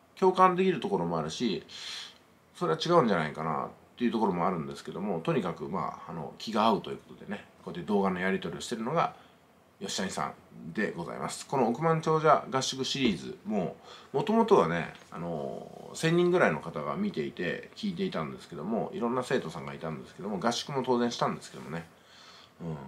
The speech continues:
結局稼ぎたいと思って、お金を払って合宿、湯河原に来た人も、まあ、稼げてないんじゃないかなと思うんですよ。そもそも稼げてる私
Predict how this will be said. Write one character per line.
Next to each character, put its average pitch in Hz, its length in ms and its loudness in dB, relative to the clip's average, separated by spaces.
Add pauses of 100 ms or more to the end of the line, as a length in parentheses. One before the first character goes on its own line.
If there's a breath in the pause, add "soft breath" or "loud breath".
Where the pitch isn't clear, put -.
(280)
結 123 180 -6
局 165 180 0
稼 160 260 -2
ぎ 165 40 -6
た 208 100 8
い 156 80 4
と 95 60 -2
思 82 100 -2
っ - 20 -2
て、 - 320 -16
お - 100 -4
金 160 200 4
を 160 100 6
払 160 160 4
っ 160 60 -4
て - 120 -8
合 101 140 0
宿、 - 420 -2 (300)
湯 110 120 0
河 127 140 10
原 87 180 6
に 76 100 -8
来 - 80 -14
た 87 120 -6
人 90 180 -10
も、 120 260 -2 (640 loud breath)
ま 104 100 -14
あ、 92 200 -12 (160)
稼 - 240 -6
げ - 40 0
て - 60 -2
な 110 100 2
い 135 60 2
ん - 20 2
じ 95 60 0
ゃ 85 40 -2
な 71 60 -6
い 71 40 -16
か 78 120 -14
な 82 140 -6
と - 100 -16
思 - 80 -14
う - 40 -16
ん - 20 -16
で - 60 -20
す - 80 -20
よ。 - 80 -20 (760)
そ 208 140 4
も 208 100 6
そ 143 100 2
も 139 120 4
稼 214 280 2
げ 190 80 6
て - 60 -2
る 95 80 2
私 98 440 -2